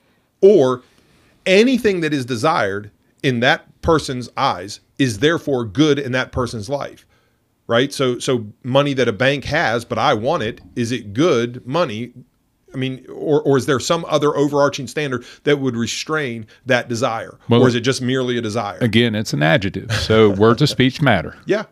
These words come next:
Speaker 1: Oh, yeah.
Speaker 2: So noun is really what you're, what you're asking.
Speaker 1: Well,
Speaker 2: And
Speaker 1: like, even the adjective.
Speaker 2: But as a noun, this is where I think it will be more up your alley.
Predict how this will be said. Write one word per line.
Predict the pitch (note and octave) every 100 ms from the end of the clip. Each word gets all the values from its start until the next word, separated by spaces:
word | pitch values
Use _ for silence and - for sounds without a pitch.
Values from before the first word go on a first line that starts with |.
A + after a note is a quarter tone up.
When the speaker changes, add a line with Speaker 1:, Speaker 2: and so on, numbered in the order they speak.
| -
Speaker 1:
Oh, | F#3+
yeah. | G3 A3+ - _
Speaker 2:
So | - - A#2
noun | A#2 D#3 C3 A2
is | G2+ F#2+
really | C#3 C#3 A2
what | G#2 F#2+ F3+ A#2 -
you're, | B2 G2 F#2
what | G2 G#2+ F2+ -
you're | A#2 A2
asking. | - G2 E2+ D2+ - - - -
Speaker 1:
Well, | - F#3+
Speaker 2:
And | B2
Speaker 1:
like, | G3+ G#3
even | G#3+ A3
the | F3
adjective. | D3+ A3 A#3+ E3+ G#2 D#2 _ _ _ _
Speaker 2:
But | A#2 G#2+
as | A2 -
a |
noun, | D#3 D#3 D#3 G2 F#2 G2+
this | G2+ -
is | A#2
where | A2+ F#2+
I | G2
think | - G2 G#2+
it | G2
will | G2
be | G2 G2
more | F#2+ G#2 F2+
up | E2+
your | - G2
alley. | A2+ E2 -